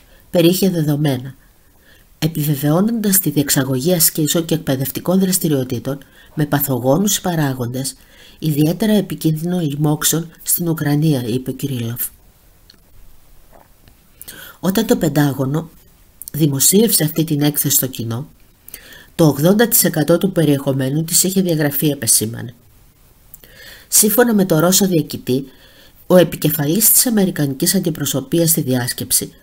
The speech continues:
αρνήθηκε να απαντήσει στις κατηγορίες της Ρωσίας για παραβιάσεις της Σύμβασης για τα Χημικά Όπλα Chemical Weapons Conventions από τη χώρα του, C W C,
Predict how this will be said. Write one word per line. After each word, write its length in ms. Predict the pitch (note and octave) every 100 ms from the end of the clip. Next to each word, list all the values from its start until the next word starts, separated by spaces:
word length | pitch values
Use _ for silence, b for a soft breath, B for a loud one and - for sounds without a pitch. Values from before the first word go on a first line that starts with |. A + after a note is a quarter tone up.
| b b
αρνήθηκε 580 | D#3+ D#3+ F#3+ A#3+ - A#3+
να 140 | G3
απαντήσει 420 | D#3+ D3 C#3+ D#3
στις 160 | - -
κατηγορίες 640 | D#3+ D#3 C3 C3+ D3 D3+
της 180 | - C#3
Ρωσίας 540 | B2+ A#2 B2+ A#2 D3+ - B B B
για 140 | D#3+
παραβιάσεις 840 | D#3 D3 C3+ C#3 C3 C3 - F3 - B B B
της 140 | E3
Σύμβασης 480 | D#3+ F#3+ F#3+ G3 G3
για 120 | F#3+
τα 80 | F3+
Χημικά 480 | D#3+ D3+ C#3 - E3
Όπλα 420 | D3+ D3 - G#2+ - - - _ _ _ - b b
Chemical 500 | F3+ F3 F#3+ G#3 G3 D#3
Weapons 760 | D3+ D3+ F3 F3 - - - - D#3+
Conventions 800 | D#3+ D3+ D3 D3 D3 - E3 D#3+ - -
από 200 | - D#3+
τη 80 | -
χώρα 420 | - D3+ C3+ B2+
του, 100 | - - b b b b b b b b
C 160 | - D#3+
W 440 | D#3+ D#3 E3 D#3 C#3+
C, 120 | -